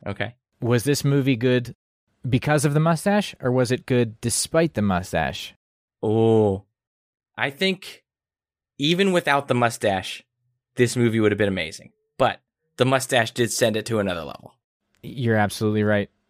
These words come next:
Speaker 2: It's an A minus without mustache, A plus with.
Speaker 1: Yeah, it's an S tier with that mustache. This is like a god movie.
Speaker 2: <laughs> That's why Sonic really flies.
Speaker 1: Yeah.
Speaker 2: Right? Doctor Robotnik mustache. I mean, mustaches are important.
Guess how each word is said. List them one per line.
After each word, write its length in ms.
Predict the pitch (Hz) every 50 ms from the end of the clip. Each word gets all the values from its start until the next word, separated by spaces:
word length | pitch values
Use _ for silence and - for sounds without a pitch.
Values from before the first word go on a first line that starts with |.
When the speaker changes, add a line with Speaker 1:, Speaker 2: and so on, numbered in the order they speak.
| _ _ _ _ _ _
Speaker 2:
It's 200 | _ 120 117 -
an 120 | 117 117 - -
A 220 | 127 127 135 135
minus 540 | 127 120 117 113 120 123 123 113 110 - -
without 320 | 113 101 - 110 110 101
mustache, 500 | 110 110 107 - - 120 113 110 104 - -
A 140 | 120 117 110
plus 300 | - - 110 104 98 -
with. 320 | - 101 92 90 - - - _ -
Speaker 1:
Yeah, 180 | 110 107 107
it's 100 | 117 -
an 80 | 143 117
S 220 | 117 123 123 123
tier 420 | - - 123 104 101 98 98 - _
with 200 | 101 104 107 -
that 140 | 101 95 98
mustache. 680 | 98 98 95 - 101 92 92 92 - - - - - _ _
This 160 | - - - -
is 120 | 104 101
like 160 | 104 101 95
a 40 | 98
god 280 | 95 101 95 95 95 95
movie. 300 | 95 92 95 104 107 98 - - - - - 190 - - - - - - -
Speaker 2:
<laughs> 600 | - - _ _ _ _ _ _ _ _ _ _
That's 260 | 90 95 123 - -
why 100 | 165 143
Sonic 400 | 120 - - 120 139 151 127 -
really 220 | - 98 92 87 -
flies. 460 | - 98 92 87 87 87 87 - - _
Speaker 1:
Yeah. 220 | 113 123 156 175 -
Speaker 2:
Right? 260 | 98 104 117 120 -
Doctor 360 | 113 107 104 104 - 104 95
Robotnik 320 | 90 101 104 113 117 117 104
mustache. 460 | 120 117 117 107 - 123 120 117 -
I 60 | -
mean, 200 | 127 131 131 127
mustaches 500 | 120 139 185 196 - 247 202 - 139 113 -
are 160 | - 135 131
important. 460 | 123 107 - 120 110 87 92 -